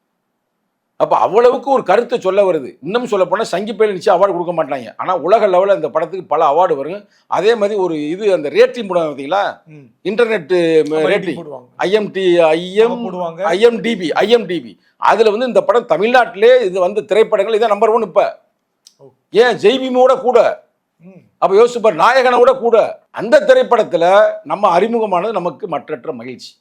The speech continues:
Speaker 2: இன்னொரு ஒரு கேள்வி இருக்கு. அஹ், சினிமா நோக்கி வருகிற பொழுது ஒரு மகிழ்ச்சியான மனநிலையோட போகணும் அப்படின்னு.
Speaker 1: ம்.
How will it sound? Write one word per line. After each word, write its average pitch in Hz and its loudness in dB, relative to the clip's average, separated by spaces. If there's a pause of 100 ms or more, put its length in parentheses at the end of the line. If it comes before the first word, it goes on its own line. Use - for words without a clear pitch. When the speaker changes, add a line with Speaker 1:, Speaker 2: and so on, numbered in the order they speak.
Speaker 2:
இன்னொரு 247 -6
ஒரு 147 -6 (100)
கேள்வி 190 -12
இருக்கு. 214 -20 (380)
அஹ், 139 -14
சினிமா 294 -2
நோக்கி 254 -4
வருகிற 208 -6
பொழுது 202 -12
ஒரு 170 -16
மகிழ்ச்சியான 220 -6
மனநிலையோட 185 -14
போகணும் 160 -14
அப்படின்னு. 123 -20 (140)
Speaker 1:
ம். 123 -16